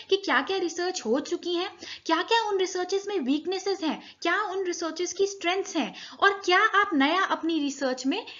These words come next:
इंट्रोड्यूस करने वाले हो, क्या रिसर्च गैप आपने आइडेंटिफाई किया है। आपसे ये क्वेश्चन भी पूछा जा सकता है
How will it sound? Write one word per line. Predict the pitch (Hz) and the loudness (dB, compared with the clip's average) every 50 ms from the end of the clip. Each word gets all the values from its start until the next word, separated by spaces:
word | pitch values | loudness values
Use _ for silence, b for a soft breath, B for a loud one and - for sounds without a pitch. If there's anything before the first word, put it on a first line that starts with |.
| B B - | B B 2
इंट्रोड्यूस | 294 294 285 285 339 311 262 285 294 294 285 | 4 4 4 4 4 2 4 2 -2 -2 -2
करने | - 262 226 208 202 208 | -2 -4 -2 -2 -4 -4
वाले | 196 175 156 170 175 190 | 0 0 0 0 0 0
हो, | 220 202 | -2 -2
क्या | 220 - - 339 339 370 | -4 -4 -2 0 0 0
रिसर्च | 359 320 277 - 320 311 311 311 311 | 0 -2 -2 -2 -2 0 0 0 0
गैप | - 254 247 233 254 254 254 | -2 -2 0 0 0 0 0
आपने | 226 220 220 233 233 | -2 -2 -2 -2 -2
आइडेंटिफाई | 226 139 208 202 190 208 196 - 202 - - 190 175 175 | 0 0 0 -2 -4 -6 -8 -8 -10 -10 -8 -8 -8 -8
किया | 175 - 165 160 | -8 -8 -6 -2
है। | 147 | 0
आपसे | 123 220 247 - - | 0 -2 -2 -4 -4
ये | 311 254 302 381 | -2 0 0 0
क्वेश्चन | 381 381 381 359 - - 339 320 | 0 -2 -2 -4 -4 -4 -4 -4
भी | 302 311 | -4 -4
पूछा | - 285 269 - 269 254 | -6 -6 -6 -6 -6 -6
जा | 233 214 196 | -6 -8 -8
सकता | 202 196 185 _ - | -10 -12 -12 _ -8
है | 190 185 | -8 -8